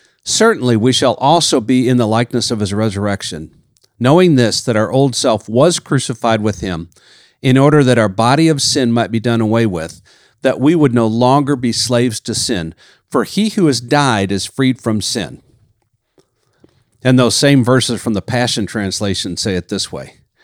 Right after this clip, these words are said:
"Or have you forgotten that all of us who were immersed into union with Jesus, the Anointed One, were immersed into the union with his death?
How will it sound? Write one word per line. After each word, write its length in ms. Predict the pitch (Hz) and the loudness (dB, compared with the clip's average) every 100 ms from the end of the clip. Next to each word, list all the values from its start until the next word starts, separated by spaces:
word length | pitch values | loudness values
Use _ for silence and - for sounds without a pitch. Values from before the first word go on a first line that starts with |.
| _ _ _ _ _ _ _ | _ _ _ _ _ _ _
"Or 200 | - 196 | 2 2
have 200 | 226 220 | 4 2
you 140 | 208 170 | 0 -2
forgotten 560 | 160 131 113 127 170 | -2 0 2 2 0
that 160 | 147 95 | -2 0
all 240 | 113 131 | 2 2
of 140 | 143 147 | 2 0
us 180 | 143 | -2
who 140 | - 139 | -4 -2
were 200 | 120 107 | -2 -2
immersed 720 | 113 107 104 139 170 - - _ - | -2 -2 0 -2 -2 -6 -14 _ -2
into 340 | 135 127 110 | 0 0 -2
union 540 | 92 101 135 156 143 | -4 0 2 2 0
with 140 | 123 110 | 0 -2
Jesus, 580 | 120 127 95 85 85 - | -2 -2 -2 -8 -12 -6
the 180 | 113 | -4
Anointed 460 | 101 104 131 120 85 | -2 0 0 -2 -8
One, 300 | 76 78 90 _ _ _ - | -10 -10 -12 _ _ _ -2
were 200 | 131 123 | -2 0
immersed 520 | 123 120 156 165 - | 0 2 2 0 -2
into 320 | 135 143 143 | -2 -2 -2
the 100 | 120 | -2
union 460 | 110 135 139 131 120 | 0 2 2 2 0
with 160 | 117 | -2
his 180 | 123 95 | -4 -6
death? 460 | - 98 165 - | -4 -4 -4 -8